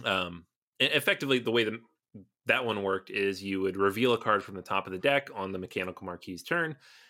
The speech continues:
and based on the suit of that card, you would do things in different locations. So you would battle everywhere,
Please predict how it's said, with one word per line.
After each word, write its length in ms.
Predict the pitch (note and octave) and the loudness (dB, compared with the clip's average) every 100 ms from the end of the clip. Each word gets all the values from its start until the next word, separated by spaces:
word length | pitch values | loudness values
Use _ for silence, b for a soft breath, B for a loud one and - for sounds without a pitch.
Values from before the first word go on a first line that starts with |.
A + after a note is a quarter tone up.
| b - | b 0
and 180 | G2 G2 | 2 4
based 240 | A#2 - | 2 2
on 140 | A2 | 0
the 80 | F#2+ | 0
suit 380 | - D#3+ F3 - | 0 2 2 2
of 160 | A#2 G#2+ | 2 2
that 200 | F#2+ - | 0 0
card, 480 | D3 C#3+ C#3 C3 C3 | 4 6 6 2 -2
you 180 | A2 G#2+ | -2 -2
would 120 | F2+ | -2
do 140 | G#2 | -2
things 260 | F#2+ G2 F2+ | -2 -4 -4
in 80 | F2 | -6
different 260 | F#2 F#2 | -6 -10
locations. 600 | E2 - D#2+ - - - | -12 -12 -12 -14 -20 -20
So 200 | - F2 | -12 -8
you 180 | D#2+ G2 | -8 -4
would 200 | G#2+ G#2 | -4 0
battle 500 | D3 C3 C3 B2+ B2+ | 2 4 4 4 4
everywhere, 800 | A#2 A2 A2 G#2+ G#2 G2+ G2+ G2 | 2 2 0 2 4 4 2 0